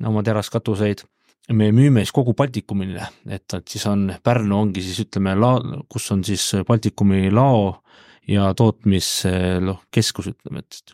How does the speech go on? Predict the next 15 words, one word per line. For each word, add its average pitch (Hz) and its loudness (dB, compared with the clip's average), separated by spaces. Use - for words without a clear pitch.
kogu 101 -4
Baltikumi 98 0
jaoks. - -2
Lisaks 139 0
jah, 139 -6
kat-, 147 -2
katuseprofiile 123 2
toodame 110 2
ka 113 2
erinevaid 113 2
lisatarvikuid, 117 -2
vihmaveesüsteeme, 110 0
turvatooteid, 107 0
samuti 101 -2
koostöös, 98 0